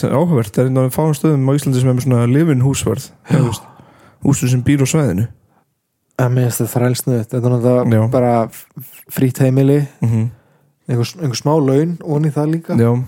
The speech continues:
Speaker 2: Og, þú veist, þetta er náttúrulega he-, örugglega hellingsvinna, sko.
Speaker 1: Já.
Speaker 2: En samt einhvern veginn, þetta er ekki alveg eins og verið í eitthvað níu til fimm vinnu.
Speaker 1: Nei. Nei, það getur verið
Speaker 2: En
Speaker 1: kannski aðeins meira frústrerandi að koma heim og þurfa ennþá að þrífa heilan skóla.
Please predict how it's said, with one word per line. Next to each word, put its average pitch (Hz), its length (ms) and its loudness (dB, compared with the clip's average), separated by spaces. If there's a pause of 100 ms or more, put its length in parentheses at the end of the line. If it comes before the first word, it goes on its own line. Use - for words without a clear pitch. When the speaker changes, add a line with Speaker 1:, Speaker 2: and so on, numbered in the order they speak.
(320)
Speaker 2:
Og, 151 380 0 (220)
þú 151 100 -8
veist, 135 220 -6 (580)
þetta - 0 -
er 117 160 -12
náttúrulega 107 320 -6
he-, 117 160 -6
örugglega 123 400 -6
hellingsvinna, 131 560 -6
sko. 110 240 -14 (160)
Speaker 1:
Já. 107 240 -2 (260)
Speaker 2:
En 131 80 0
samt 170 520 0
einhvern 151 260 2
veginn, 123 360 -2 (360)
þetta - 80 -20
er 117 80 -6
ekki 113 160 -2
alveg 131 480 2 (480)
eins 110 120 -8
og 110 60 -2
verið 117 220 0
í - 160 -12
eitthvað 113 160 -4
níu 123 160 0
til 110 80 -10
fimm 135 180 0
vinnu. 110 240 -6 (880)
Speaker 1:
Nei. 98 220 -2 (880)
Nei, 110 180 2
það 110 60 -6
getur 123 200 0
verið 123 60 4
Speaker 2:
En 123 80 -4
Speaker 1:
kannski 139 160 -2
aðeins 139 160 0
meira 131 160 2
frústrerandi 127 340 0
að 117 60 0
koma 120 160 2
heim 120 180 2
og 110 100 4
þurfa 110 220 2
ennþá 110 300 0
að 107 400 -2
þrífa 110 400 0
heilan 110 180 0
skóla. 110 380 0